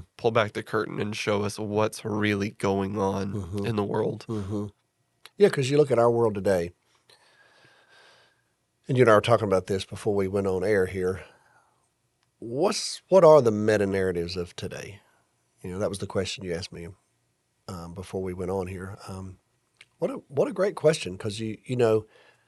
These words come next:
Speaker 2: I'm watching my world and I ask myself, "So what is Putin's meta-narrative? What, what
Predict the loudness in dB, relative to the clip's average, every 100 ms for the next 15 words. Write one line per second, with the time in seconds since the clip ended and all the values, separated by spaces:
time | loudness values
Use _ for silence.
0 | _ -4 0 2 6 8 8 6 -2 0
1 | 2 2 2 2 2 2 0 0 -2 -6
2 | -6 -4 -4 -4 -4 -2 -2 -4 -6 -2
3 | -2 -2 -8 -8 -10 -14 -8 -2 0 0
4 | -4 -8 -10 -14 -4 -4 -4 -16 -4 2
5 | 2